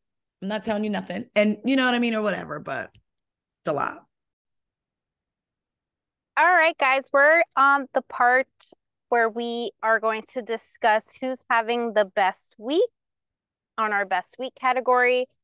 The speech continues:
Speaker 2: Best week honorable mentions. I'll go first. I have to give it to the Jonas Brothers.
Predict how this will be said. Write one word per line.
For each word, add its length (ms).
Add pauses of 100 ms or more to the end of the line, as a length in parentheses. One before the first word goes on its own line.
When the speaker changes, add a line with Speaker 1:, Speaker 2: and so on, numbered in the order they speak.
(360)
Speaker 2:
Best 340
week 180 (120)
honorable 400
mentions. 680
I'll 160
go 180
first. 400
I 100
have 220
to 120
give 180
it 120
to 140
the 120
Jonas 540
Brothers. 500